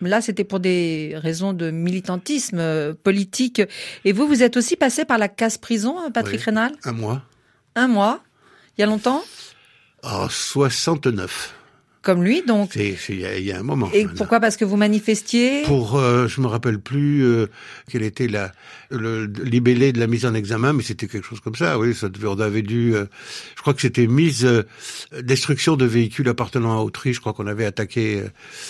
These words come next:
Speaker 2: des fachos avec, euh, des cocktails Molotov et on avait brûlé une de leurs voitures.
Speaker 1: Ah oui.
Speaker 2: Et c'était pas moi.
Speaker 1: Ah mince.
Speaker 2: Mais c'était à l'époque. De toute façon, ils cherchaient à me coincer. On était deux ou trois qui cherchaient absolument à coincer parce qu'on avait,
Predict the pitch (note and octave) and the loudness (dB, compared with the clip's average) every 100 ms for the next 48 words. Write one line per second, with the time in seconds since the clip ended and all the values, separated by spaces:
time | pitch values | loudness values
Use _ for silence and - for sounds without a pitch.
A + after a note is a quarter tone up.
0 | - - - G2 A2+ A2+ A2 A2 G#2+ A2 | -10 -12 -12 0 2 2 2 0 0 -2
1 | A2 F#2 A2+ - B2+ A2+ A2 G2+ G2+ - | -4 -4 -4 0 0 2 0 0 -4 -6
2 | G#2+ F#2+ G2+ - - - - G#2+ A#2+ C3 | -6 -4 -6 -14 -20 -12 -6 -4 -2 0
3 | A2 G#2+ G2 B2 A#2+ G#2+ G2 G2 G2 A2+ | 0 0 0 -2 -2 -2 -2 -4 -4 -2
4 | A#2 G#2+ G#2+ G#2 A2+ A#2 - - _ _ | -2 -2 -6 -8 -12 -16 -20 -20 _ _
5 | _ F3+ F#3+ F3+ - - A#2 A#2 B2+ A#2 | _ -8 -6 -6 -12 -10 -8 -2 -2 0
6 | A2 G2+ G2+ _ _ _ - F#3+ F#3 G#3 | 0 -4 -8 _ _ _ -4 -4 0 4
7 | C3+ D3 - _ _ - - B2+ D3+ C3 | 4 2 -6 _ _ -10 -2 2 4 4
8 | A#2+ D#3+ F3+ - - - - - - - | 4 4 4 0 -18 -20 -20 -20 -20 -4
9 | B2 A#2+ C3 A#2+ E3+ C#3 A#2+ - A#2+ G2 | -2 -2 0 0 2 2 2 0 -2 -2
10 | G#2 - B2 A2+ G2 G2 G#2 G#2 A2 A#2 | -6 -2 -2 -2 -2 -6 -6 -4 -4 -2
11 | A2+ - - - - A2 B2 A2+ - A2 | -4 -6 -20 -20 -8 -4 -2 -2 -2 -2
12 | - G#2 G2+ F#2 - F#2 - A#2 F2+ - | -2 -4 -4 -6 -8 -8 -8 -10 -12 -20
13 | F2+ F#2 F#2 | -18 -16 -16